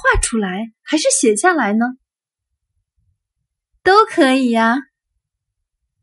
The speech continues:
布鲁莫老师说，“大家认为怎么好就怎么做吧。”“可是，优点到底藏在哪里呢？”吉姆问。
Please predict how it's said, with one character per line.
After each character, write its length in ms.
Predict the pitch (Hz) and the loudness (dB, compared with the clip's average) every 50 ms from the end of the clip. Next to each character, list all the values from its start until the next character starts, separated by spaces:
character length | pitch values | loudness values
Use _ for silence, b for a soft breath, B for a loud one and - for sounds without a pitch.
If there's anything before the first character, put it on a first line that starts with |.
| _ _ | _ _
布 100 | - 226 | -2 0
鲁 180 | 214 208 190 180 | 2 2 2 0
莫 160 | 185 202 202 | -2 -2 -4
老 200 | 196 185 175 185 | -4 -4 -6 -6
师 180 | 196 - - 196 | -8 -8 -10 -8
说 300 | - - 190 190 196 - - _ _ _ B B B B B B B | -6 -6 -6 -6 -8 -10 -14 _ _ _ B B B B B B B
，“大 140 | - 277 269 | 2 2 4
家 200 | 254 285 262 269 | 4 4 4 4
认 240 | 277 269 254 240 233 | 2 2 0 0 0
为 400 | 220 208 202 208 214 226 240 254 254 | 0 0 0 0 0 -2 -2 -4 -4
怎 100 | - 220 | -4 -2
么 120 | 220 269 302 | -2 -2 -2
好 440 | - - 196 190 190 190 214 233 240 - | -2 0 2 2 2 2 0 -2 -4 -4
就 120 | - 392 | -2 -2
怎 120 | 370 - 240 | -2 0 0
么 120 | 226 247 | -2 -2
做 240 | 240 - 392 392 359 | 0 0 2 2 2
吧。 220 | 370 311 302 302 311 302 302 _ _ _ _ _ _ _ _ _ _ _ _ _ _ _ _ _ _ _ _ _ _ _ _ _ _ _ _ _ _ _ _ _ _ _ _ - | 2 2 0 0 0 -4 -8 _ _ _ _ _ _ _ _ _ _ _ _ _ _ _ _ _ _ _ _ _ _ _ _ _ _ _ _ _ _ _ _ _ _ _ _ -6
”“可 180 | - - 311 | -2 0 0
是， 200 | 302 302 - 349 349 339 330 311 - _ _ _ _ _ _ _ _ _ _ _ _ | 0 2 2 2 2 0 0 -4 -8 _ _ _ _ _ _ _ _ _ _ _ _
优 200 | - 339 403 427 | 2 4 4 6
点 560 | 403 370 320 294 262 247 247 254 262 262 262 - | 6 4 4 4 2 2 0 0 -2 -4 -4 -2
到 160 | - 427 403 | -2 0 0
底 140 | 415 277 254 | 0 -2 -2
藏 260 | 254 - 285 269 320 | -2 -2 -2 0 0
在 140 | 392 415 359 | 0 0 0
哪 200 | 320 269 269 349 | 0 0 0 0
里 220 | 392 403 349 285 | 0 0 0 0
呢？” 160 | 269 262 269 277 277 - _ _ _ _ _ _ _ _ _ _ _ _ _ _ _ _ _ _ _ _ _ | 0 0 -2 -4 -8 -14 _ _ _ _ _ _ _ _ _ _ _ _ _ _ _ _ _ _ _ _ _
吉 240 | - - 214 214 214 | -8 -4 -2 0 0
姆 300 | 220 208 202 185 180 180 | 0 0 0 -2 -4 -4
问。 280 | 190 202 190 190 190 | -6 -6 -6 -8 -10